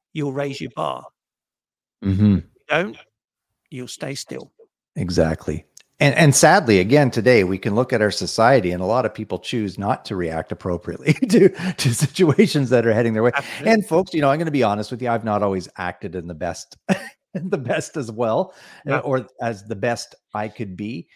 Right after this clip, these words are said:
Speaker 2: in situations, because, you know, we're human beings with emotions and feelings, and sometimes those get the best of us. But you're right,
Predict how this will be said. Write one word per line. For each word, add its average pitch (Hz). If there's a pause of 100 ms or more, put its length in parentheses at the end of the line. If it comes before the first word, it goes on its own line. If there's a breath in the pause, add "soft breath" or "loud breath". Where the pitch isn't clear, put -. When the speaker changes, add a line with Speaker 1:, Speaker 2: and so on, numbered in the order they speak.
(140 soft breath)
Speaker 2:
in 120
situations, 127
because, 104
you 117
know, 110 (200)
we're 104
human 110
beings 98
with 95
emotions 87
and 90
feelings, 98
and 90
sometimes 92
those 87
get 85
the 82
best 90
of 147
us. 101
But -
you're 104
right, 147